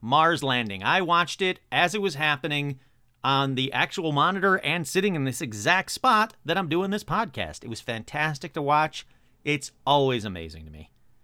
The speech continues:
Okay, last up on paranormal news. Remember that Ireland U F O story I told you about a couple of weeks ago, maybe last week, whatever? Well, we actually have audio from air traffic control now.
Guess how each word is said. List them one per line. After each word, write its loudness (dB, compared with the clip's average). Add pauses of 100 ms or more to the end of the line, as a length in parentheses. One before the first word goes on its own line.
(580)
Okay, 4
last 4
up 6
on 2
paranormal 2
news. -4 (300)
Remember 0
that 2
Ireland 2
U 0
F -2
O 0
story 0
I -2
told -2
you -4
about 4
a -4
couple -6
of 0
weeks -4
ago, 0
maybe -4
last -2
week, -6
whatever? -2 (640)
Well, 2 (560)
we 2
actually 2
have 0 (120)
audio 4
from 0
air 2
traffic 2
control 2
now. -10